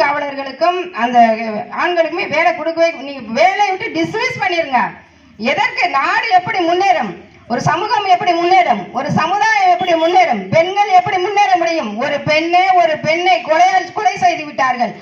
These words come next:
அப்ப சர்மிளா வந்து ஒரு கொலையாளி, கொலை குற்றவாளி. கொலை குற்றவாளியாக கருதி அவர்களை உடனே கைது செய்து சிறையிலும் அடைக்க வேண்டும். அவளுக்கு, அவங்களுக்கு வேலையே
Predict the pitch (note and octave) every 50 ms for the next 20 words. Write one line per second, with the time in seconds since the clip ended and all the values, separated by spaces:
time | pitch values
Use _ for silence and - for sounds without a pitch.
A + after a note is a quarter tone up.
0 | - - - - C#4 C#4 - F4+ F#4+ - - D#4+ D#4 E4 F4+ G4 G4 G4+ G4 F4
1 | E4+ F4 F4+ F4+ G4 G4 E4 D#4 D4 - C#4 C4+ D4 E4+ G4 G4+ E4+ D4 A#3+ G3+
2 | - - - - _ _ _ _ C4+ D#4 F4 G4+ G4 - E4+ F4 F4 F#4+ G#4 A4
3 | G4+ F#4+ E4 C4+ A3 G3 F3 - - - _ _ _ _ - D4 E4 F#4+ G4 F#4+
4 | D#4+ E4 E4 - G4 F#4+ F#4+ F#4 F4+ F4+ F4 E4 E4+ D4+ - C#4+ C#4 D4+ E4 F4+
5 | F4 F#4+ G4+ G#4+ G#4 - - A#3+ B3+ C#4 C#4 C#4 C4+ B3 A3+ A#3+ B3+ C4+ E4 E4+
6 | - C#4+ C4+ D4+ E4+ E4 F4 - - E4 E4+ E4+ E4+ G4 G#4+ G4 - C#4+ C#4+ D4
7 | D#4 D#4 E4 D#4+ D4+ C4 C#4 D4+ D4 F4 E4 D#4 D#4+ D#4 E4 F#4 G4 G4 F#4+ -
8 | B3+ C4+ C4+ D4 - - - - - B3+ C4+ D4+ D4 E4 E4+ D4+ D#4 - F4 F#4
9 | G#4 - - - - - - - - - F3+ G3+ B3 D4+ F4+ F#4+ G4 G4 G4+ G4+